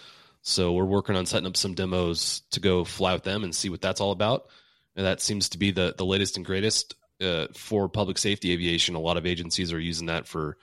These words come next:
for search and rescue, for firefighting operations. So it'll be neat to see that firsthand. Um,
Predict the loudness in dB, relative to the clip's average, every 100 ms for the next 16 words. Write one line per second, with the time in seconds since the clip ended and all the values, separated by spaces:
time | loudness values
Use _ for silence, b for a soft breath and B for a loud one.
0 | b b _ _ -2 0 2 4 4 2
1 | 0 -2 -2 2 2 2 0 0 0 0
2 | 0 -2 -2 0 0 0 0 0 0 -2
3 | -2 -4 -2 -2 0 -2 -2 -4 -2 -4
4 | -8 -12 _ _ _ _ _ -6 -2 -4
5 | -6